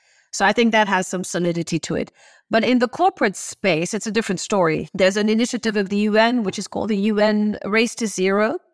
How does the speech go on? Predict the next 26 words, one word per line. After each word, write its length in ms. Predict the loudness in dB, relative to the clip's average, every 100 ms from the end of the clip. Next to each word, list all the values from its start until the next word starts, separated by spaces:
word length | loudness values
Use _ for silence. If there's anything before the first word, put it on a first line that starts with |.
| _
that, 480 | -2 2 4 2 -4
uh, 420 | -2 0 0 0 0
about 300 | 0 2 2
eight 240 | 0 -2
thousand 380 | 2 2 2 -2
large 280 | 0 0 0
companies 440 | -2 -2 0 0
have 120 | -2 -4
signed 360 | -2 -2 0
up 220 | 0 -2 _ -16
for, 460 | -6 -2 0 -2 -2
but 100 | 0
we 140 | 2 2
have 180 | 2 2
no 140 | 2
way 220 | 2 2
of 120 | 0
enforcing 640 | 0 -4 0 0 0 -4 -6
those, 360 | -6 -6 -4
right? 260 | -2 -2 -2
It's 220 | -6 -4
a, 140 | -4 -2
it's 140 | -4 -4
a 60 |
voluntary 560 | 0 2 2 0 -2 -2
commitment. 680 | 0 0 0 -2 -6 -8